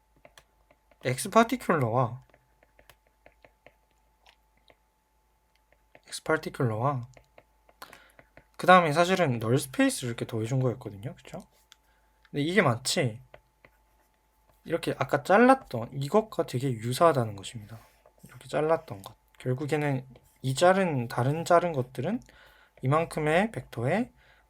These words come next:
이 널 스페이스를 더해주는 것처럼 말이죠. 그래서 결국에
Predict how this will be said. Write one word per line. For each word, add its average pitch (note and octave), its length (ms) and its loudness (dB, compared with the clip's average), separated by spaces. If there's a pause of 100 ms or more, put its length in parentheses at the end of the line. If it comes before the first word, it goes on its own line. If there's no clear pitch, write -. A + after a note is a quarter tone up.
(160)
이 A2+ 120 -8
널 A#2 180 0
스페이스를 D3 800 -4
더해주는 A2+ 440 -6
것처럼 G2+ 360 -14
말이죠. - 320 -20 (680)
그래서 D3+ 120 -12
결국에 E3+ 600 4